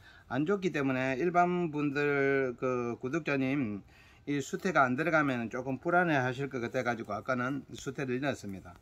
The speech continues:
넣었는데 지금은 수태를 안, 거의 넣지를 안 하고, 안 하고 이제 이래가지고 이제 이게 하는 방법으로, 어,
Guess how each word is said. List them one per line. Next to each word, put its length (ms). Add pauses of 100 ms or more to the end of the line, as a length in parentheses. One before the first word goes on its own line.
(120)
넣었는데 680 (600)
지금은 360
수태를 460
안, 260
거의 240
넣지를 400
안 160
하고, 560 (320)
안 140
하고 240
이제 160
이래가지고 720 (100)
이제 360
이게 240
하는 320
방법으로, 680 (420)
어, 880